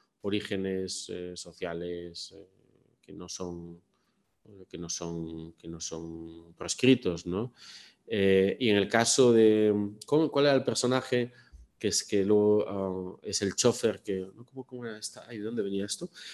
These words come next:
Este personaje que se, que, que, que casa y que de repente, de alguna manera, acaba sustituyendo al, al, a su suegro, que lo condena a esperar en la parte de atrás del coche mientras él hace los recados en la plaza del pueblo.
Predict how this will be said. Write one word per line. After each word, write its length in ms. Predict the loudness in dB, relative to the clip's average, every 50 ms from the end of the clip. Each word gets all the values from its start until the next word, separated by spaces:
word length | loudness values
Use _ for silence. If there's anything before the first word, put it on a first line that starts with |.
| -18 -20 -20 _ _ 0
Este 200 | 2 6 6 6
personaje 520 | 6 6 6 8 6 6 6 6 2 2
que 100 | 2 2
se, 220 | 2 2 2 0 0
que, 120 | -4 -6
que, 140 | -6 -8 -12
que 120 | -12 -14 -16 -2 4
casa 500 | 6 6 6 6 4 4 4 4 4 2 -2
y 100 | -6 0
que 140 | 4 6 6
de 200 | 8 6 6 4
repente, 480 | 0 2 4 4 6 6 6 6 6
de 140 | 4 4 2 -4 -16 -20 _ _ _ _ 0
alguna 240 | 2 4 4 6
manera, 340 | 6 6 6 6 6 6 4
acaba 280 | 2 4 6 6 6 6
sustituyendo 1040 | 4 0 -2 -2 -2 -2 0 0 2 6 6 6 6 6 4 2 2 2 0 -2 -8 _ _ _ _ _ _
al, 340 | 0 2 2 4 2 2 0
al, 200 | -2 -2 -2 -2
a 80 | -2 -2
su 100 | -4 0
suegro, 600 | 6 8 8 8 8 8 4 2 2 -2 -6 _ _ _ _ _ _ _ _ _ _ _
que 120 | -4 -2
lo 120 | -2 0 0
condena 380 | 0 0 2 2 4 4 2
a 20 | 0
esperar 400 | 0 0 0 2 2 2 2 0
en 60 | 0
la 140 | -2 -2 -2
parte 280 | -2 -4 -2 0 0
de 80 | 0 0
atrás 580 | 0 -2 0 0 0 0 0 -2 -6 -10 -12 _ _ _ _ _ _ _ _
del 220 | 0 0 0 0
coche 380 | 2 2 2 2 2 -2 -2 0
mientras 360 | 0 -2 -2 -2 -4 -4 -4 -2
él 80 | -4
hace 160 | -4 -2 -2
los 140 | -2 -2 -2
recados 360 | -4 -4 -2 -2 -2 -2 -2
en 60 | -4 -6
la 100 | -6 -4
plaza 280 | -6 -8 -6 -6 -6
del 120 | -6 -6 -8
pueblo. 400 | -6 -4 -4 -2 -2 -4 -6